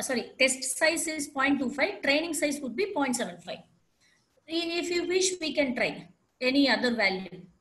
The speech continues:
Random state equal to two. Now, splitting of the data is over. Now we are going for fitting the data,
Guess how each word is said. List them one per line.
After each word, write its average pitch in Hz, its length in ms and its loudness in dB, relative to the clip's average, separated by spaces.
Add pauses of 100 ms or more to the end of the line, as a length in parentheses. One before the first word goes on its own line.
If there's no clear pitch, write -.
(220)
Random 311 360 6
state 285 280 0
equal 226 280 -4
to 311 120 -8
two. - 260 -8 (800)
Now, 349 340 0 (480)
splitting 381 640 -2
of 349 160 -2
the 302 60 0
data 247 520 2 (280)
is 247 220 -2
over. 220 440 -2 (1300)
Now 294 220 2
we 302 160 4
are 302 140 4
going 254 300 0
for 285 300 -2 (400)
fitting 294 300 2
the 269 80 4
data, 208 400 -2